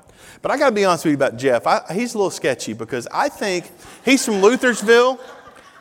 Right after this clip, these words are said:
He's from Luthersville, and you can't trust anybody from Luthersville. I've already told him. Whenever we, whenever we, uh, it's so funny. I, I love Jeff. He, Jeff, Jeff is about a hundred and ten pounds soaking wet, but he loves, he loves putting on costumes for, like, Easter and Christmas.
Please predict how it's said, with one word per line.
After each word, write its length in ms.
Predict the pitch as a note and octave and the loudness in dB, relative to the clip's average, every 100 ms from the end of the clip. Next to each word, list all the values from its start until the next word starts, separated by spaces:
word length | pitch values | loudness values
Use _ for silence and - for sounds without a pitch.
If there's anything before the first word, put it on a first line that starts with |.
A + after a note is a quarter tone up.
| - | -2
He's 200 | A3 - | 0 0
from 160 | A3+ | 0
Luthersville, 520 | F3+ G#3 A3+ F#3+ G#3 A3 | 2 2 0 -2 0 0
and 100 | F#3 | -2
you 60 | |
can't 260 | - G#3 E3 | -4 -4 0
trust 220 | F#3+ F#3 | 0 0
anybody 220 | D#3+ D#3 | 0 -2
from 120 | D3 | 0
Luthersville. 520 | C#3 E3+ E3+ D#3 F#3 E3+ | 0 0 0 -2 0 0
I've 80 | |
already 140 | D#3+ D3 | 0 0
told 260 | E3 D#3+ | 2 2
him. 120 | F3 F3 - - - - - - - _ | 0 -6 -16 -20 -20 -20 -20 -20 -20 _
Whenever 280 | E3 G#3 A#3 | 2 4 4
we, 160 | G#3+ | 2
whenever 420 | G#3 F3+ F#3+ G#3 G#3+ | 2 2 4 4 2
we, 280 | G3+ G3+ | 2 4
uh, 260 | F3 D#3 D3+ | 4 2 0
it's 200 | D#3+ E3 | -4 -2
so 160 | - F3 | 0 0
funny. 320 | - D#3+ C3+ C3+ | 0 -2 -2 0
I, 80 | C#3 | 2
I 200 | D3 C#3+ | 4 4
love 240 | C#3+ D3 | 4 2
Jeff. 220 | C3+ C3 | 2 0
He, 200 | D3+ C3+ C3 A#2+ | -2 -8 -10 -2
Jeff, 340 | D3+ A3+ A3+ - - | 2 2 0 -8 -8
Jeff 300 | C3+ G3 G#3+ | 2 2 4
is 160 | F3+ D#3 | 0 0
about 300 | C#3+ D3 C#3 | 2 2 2
a 60 | |
hundred 260 | C3 D#3+ D#3+ | -2 -4 -6
and 100 | B2 | -6
ten 180 | D3+ C#3+ | -8 -6
pounds 300 | D3+ C#3 B2+ | -6 -6 -4
soaking 320 | C#3 C3 C3+ | -4 -4 -6
wet, 420 | A2+ C3+ - - - - | -2 -2 -2 -10 -20 -10
but 100 | C#3 | -8
he 100 | C#3 | -4
loves, 460 | C3+ C#3 D#3 D3 - - | 2 4 4 0 -10 -8
he 140 | C#3+ | -4
loves 280 | C#3 D#3 D3+ | 0 0 0
putting 220 | - C#3 | -6 -6
on 140 | C3 | -8
costumes 560 | A#2+ C3+ C3+ - C#3+ C3+ | -4 -4 -4 -8 -10 -10
for, 100 | - | -6
like, 220 | A#2 A#2+ | -6 -4
Easter 540 | C3 C3 - C3+ B2+ A#2+ | -8 -8 -6 -4 -4 -6
and 100 | A2+ | -6
Christmas. 580 | C#3 C3+ C3+ C3+ - | -6 -6 -8 -8 -10